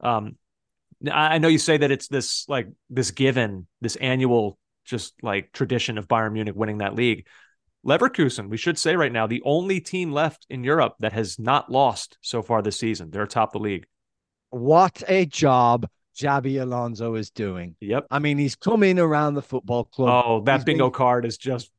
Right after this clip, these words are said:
Speaker 1: going wild right now.
Speaker 2: He's been fantastic. Absolutely fantastic.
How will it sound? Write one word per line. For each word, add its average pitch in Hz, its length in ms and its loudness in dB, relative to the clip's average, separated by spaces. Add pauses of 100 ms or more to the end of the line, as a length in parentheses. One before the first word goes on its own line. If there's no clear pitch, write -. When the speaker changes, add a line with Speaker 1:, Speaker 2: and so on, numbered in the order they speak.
(160)
Speaker 1:
going 127 340 0
wild 120 400 2
right 107 180 -8
now. 98 300 -6
Speaker 2:
He's 170 180 2
been 185 260 4
fantastic. 175 960 0
Absolutely 175 640 0
fantastic. 147 720 -6